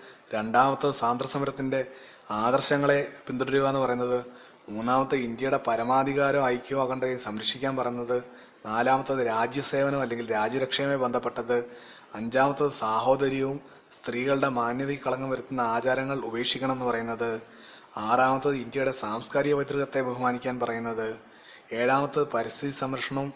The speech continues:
അനുകമ്പയും, ജീവികളെല്ലാം കാട്ടേണ്ട അനുകമ്പയെ പറ്റി പറയുന്നത് ഏഴാമത്തത്. എട്ടാമത്തത് ശാസ്ത്രീയ വീക്ഷണവും അന്വേഷണാത്മകതയും പറ്റി പറയുന്നത്. ഒമ്പതാമത്തത് പൊതുസ്വത്ത് സംരക്ഷിക്കാൻ പറയുന്നതും അക്രമം ഉപേക്ഷിക്കാൻ പറയുന്നതുമാണ്.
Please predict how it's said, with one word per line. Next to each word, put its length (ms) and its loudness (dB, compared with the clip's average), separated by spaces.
അനുകമ്പയും, 600 -2
ജീവികളെല്ലാം 1000 -4
കാട്ടേണ്ട 220 0
അനുകമ്പയെ 520 2
പറ്റി 260 -4
പറയുന്നത് 420 -2
ഏഴാമത്തത്. 800 2
എട്ടാമത്തത് 480 -2
ശാസ്ത്രീയ 500 0
വീക്ഷണവും 420 0
അന്വേഷണാത്മകതയും 840 -2
പറ്റി 160 -2
പറയുന്നത്. 800 -4
ഒമ്പതാമത്തത് 640 2
പൊതുസ്വത്ത് 540 -2
സംരക്ഷിക്കാൻ 720 -2
പറയുന്നതും 500 -2
അക്രമം 320 -2
ഉപേക്ഷിക്കാൻ 540 -2
പറയുന്നതുമാണ്. 640 -2